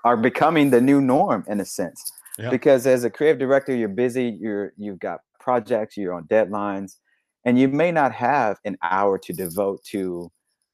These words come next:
Speaker 1: uh, talking to someone who might be a potential candidate.
Speaker 2: Mm-hmm.
Speaker 1: Um, but it's a little bit easier to commit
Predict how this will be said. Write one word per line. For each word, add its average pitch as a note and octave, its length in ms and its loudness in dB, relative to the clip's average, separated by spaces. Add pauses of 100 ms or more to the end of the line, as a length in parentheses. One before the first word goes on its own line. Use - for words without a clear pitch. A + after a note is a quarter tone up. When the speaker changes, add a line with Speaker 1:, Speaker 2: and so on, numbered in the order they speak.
(120)
Speaker 1:
uh, F2 300 -4
talking A#2 320 0
to G2 100 -14
someone F#2 520 -6
who G#2 140 -4
might F#2+ 320 -4
be F#2 240 -4
a F2 60 -6
potential F2 460 -6
candidate. E2 500 -10 (560)
Speaker 2:
Mm-hmm. F#2 140 -8
Speaker 1:
Um, F2+ 420 0 (380)
but B2 340 2 (140)
it's A#2+ 180 0
a B2+ 60 6
little C3+ 180 6
bit B2 180 4
easier B2+ 380 2 (160)
to G2+ 460 -2 (160)
commit A#2+ 480 0